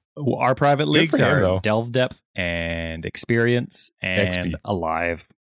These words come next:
Speaker 2: Yep. But it looked, it looks really cool, and I know a lot of people play it. I love the fact that he does something that's team-based. I really like the fact, too, that he does not let people switch teams, and he kinda just says, "You might have to play outside your comfort level." That's the whole point.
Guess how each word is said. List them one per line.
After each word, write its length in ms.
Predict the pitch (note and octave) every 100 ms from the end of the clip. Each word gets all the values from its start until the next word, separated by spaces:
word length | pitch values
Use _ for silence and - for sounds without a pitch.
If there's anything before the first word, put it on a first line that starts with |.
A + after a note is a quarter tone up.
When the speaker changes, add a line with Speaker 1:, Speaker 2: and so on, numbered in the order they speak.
| _ _ -
Speaker 2:
Yep. 120 | A2+ _ _ _ -
But 180 | A#2+ B2
it 220 | A2+ B2 B2
looked, 280 | C#3 -
it 280 | A2+ B2 C3
looks 180 | C#3+ -
really 180 | B2+ G#2
cool, 240 | - G#2
and 120 | F#2
I 40 | G2+
know 140 | G#2+
a 20 |
lot 200 | G2+ F#2+
of 60 | G2
people 180 | G#2 F#2+
play 220 | G#2 G2+
it. 60 | A2
I 120 | A2+
love 220 | A#2 B2+
the 100 | C#3+
fact 300 | - A2 G#2
that 100 | A2
he 120 | A2 G2
does 240 | F#2+ F#2+
something 280 | G2+ F#2 F#2
that's 160 | F2
team-based. 580 | - - F#2+ F2+ F2 - A2
I 60 |
really 360 | G#2+ G#2+ B2 C#3+
like 200 | B2+ A2
the 60 | -
fact, 320 | G#2 F2+ -
too, 300 | - F#2+ F2
that 160 | F#2 F#2
he 200 | G#2+ F#2
does 300 | - F#2+ G2
not 220 | F#2 -
let 120 | B2+
people 240 | - B2+ A2+
switch 300 | - G#2+ -
teams, 400 | F2 D#2 G#2 - _ _ _ _ -
and 140 | A2
he 120 | F2+ G#2
kinda 260 | - A2
just 180 | G#2+ G#2
says, 380 | B2+ C3 G#2 F#2+ _ -
"You 160 | G2+
might 220 | G#2 A2 A#2
have 120 | A#2+
to 100 | B2
play 200 | C3 B2
outside 260 | A#2 B2 B2
your 80 |
comfort 280 | A#2+ D#3 G2+
level." 180 | F2 E2+
That's 160 | G2+ -
the 60 |
whole 120 | C3
point. 300 | - E3+ -